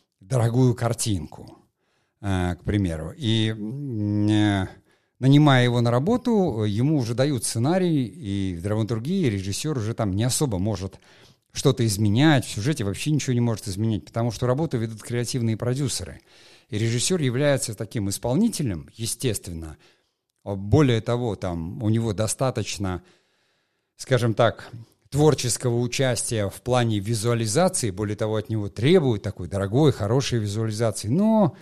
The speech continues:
он не выбирает актёров, то есть он принимает участие в кастинге, но кастинг назначают теле-, ну, традиционно, телевизионно. М, там у телевидения всегда свои списки были актёров, которые там,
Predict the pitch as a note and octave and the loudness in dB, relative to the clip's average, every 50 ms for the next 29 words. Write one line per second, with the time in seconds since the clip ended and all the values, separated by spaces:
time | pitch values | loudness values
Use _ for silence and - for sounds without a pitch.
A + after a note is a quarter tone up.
0 | - _ _ _ _ _ _ _ _ _ _ - G3+ G3+ F3+ F3 E3 F3 E3+ E3+ | -20 _ _ _ _ _ _ _ _ _ _ 4 6 8 8 8 8 6 6 6
1 | F3 F#3 F#3+ F3+ D#3+ C#3 - - G#2 - - - C#3+ D3+ D#3 D#3 C#3+ C3 G#2+ - | 8 8 8 8 8 8 6 4 0 -2 0 2 2 4 6 6 6 4 4 2
2 | B2+ A#2 - - C3+ B2 - D#3 F#3 G3+ A3 A#3 A3 G3+ - A#2+ - - B2+ A#2 | -2 -2 -2 0 -2 -2 0 2 2 4 4 4 2 0 0 -2 -2 0 0 0
3 | G#2 - A#2 G2+ - - - B2+ A#2 G#2+ - - G#2 G2 F2 E2 F#2 F2+ F#2+ A#2 | 0 0 -4 -6 -4 0 2 2 2 2 0 -2 -4 -4 -4 -2 -2 0 0 2
4 | D3+ E3+ C#3 - - F#3 F#3 E3 - - D3 A#2+ - - A#2+ A2 F#2+ A2 A#2 A2+ | 2 0 -2 -2 0 0 2 2 2 0 -2 -2 0 0 -2 -2 0 -2 -2 -2
5 | - - D3 C#3 B2 G2 - - G2+ G2 G2 F#2 G2 A#2 D3 D3 F#2+ - _ _ | -2 -2 -2 -2 -2 -2 -4 -6 -8 -8 -8 -6 -6 -4 -4 -4 -4 -6 _ _
6 | _ - F#2 G#2 G#2+ A2 G2+ - - C#3 C#3 B2 G2+ F2 D#2 - - F2 F2+ F#2+ | _ -12 -10 -10 -8 -6 -6 -4 -2 0 0 0 0 -2 -4 -6 -8 -6 -6 -4
7 | G#2 B2 F3 G3+ G3 E3 B2+ G#2 - - - - _ _ _ _ _ _ _ _ | -4 -4 -2 -2 0 0 0 -2 -4 -8 -20 -20 _ _ _ _ _ _ _ _
8 | _ _ _ - A2+ A2 G#2 G2+ G2 F#2 F2 - F#2+ F2 F2+ F#2+ F#2+ - A#2+ C3 | _ _ _ -4 -2 0 0 0 0 -2 -4 -4 -4 -4 -4 -4 -4 -2 -2 -2
9 | C#3 A#2 G#2+ G#2 - - A2 G#2+ F#2 - - G2 G2 F#2+ - - G#2+ F#2+ - - | -2 -2 -2 -4 -4 -4 -6 -6 -6 -6 -6 -6 -6 -8 -8 -8 -10 -10 -10 -10
10 | - E2 F2 F2 E2 F2+ F2+ - - G2+ F2+ E2 - - - F2 - F#2+ F2+ F2 | -12 -10 -8 -8 -6 -8 -8 -8 -8 -10 -10 -10 -12 -14 -14 -10 -8 -6 -6 -6
11 | E2+ E2 - E2 D2+ | -6 -8 -10 -12 -14